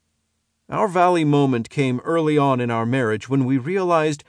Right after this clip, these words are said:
we did not know how to effectively communicate with each other. Often we found ourselves yelling back and forth, trying to get our points across.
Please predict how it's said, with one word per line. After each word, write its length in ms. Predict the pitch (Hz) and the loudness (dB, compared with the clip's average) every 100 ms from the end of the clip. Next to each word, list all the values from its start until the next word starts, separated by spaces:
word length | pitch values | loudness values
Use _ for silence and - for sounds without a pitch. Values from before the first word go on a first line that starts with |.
| _ _ - | _ _ -12
we 100 | 160 | -8
did 160 | 214 214 | -4 -2
not 200 | 233 175 | -4 -4
know 360 | 185 190 131 | 0 2 2
how 300 | 117 156 147 | 0 -2 -2
to 220 | 147 143 | -2 -2
effectively 600 | 135 - 175 - 175 151 | -2 -4 -8 -4 -4 -4
communicate 720 | 151 160 156 151 123 - 92 - | -8 -4 -2 0 -2 -6 -10 -10
with 120 | 92 | -12
each 200 | 90 90 | -12 -12
other. 380 | 87 82 85 - _ _ _ _ - | -12 -12 -16 -18 _ _ _ _ -2
Often 400 | 139 147 131 131 | 2 2 2 -2
we 100 | 147 | -2
found 240 | 143 139 135 | -2 -2 0
ourselves 460 | 123 143 127 110 | -2 -2 -2 -2
yelling 320 | 139 143 139 | 0 0 -2
back 320 | 107 131 139 143 | 0 0 0 -2
and 120 | 127 | -6
forth, 360 | 160 147 110 - - - | 0 0 -2 -8 -20 -4
trying 340 | 185 185 185 | 0 0 -2
to 100 | 156 | -4
get 200 | 147 170 | -4 0
our 160 | 156 147 | 0 0
points 360 | 175 175 156 | -2 -4 -6
across. 520 | 117 - 92 87 - | -14 -12 -12 -12 -18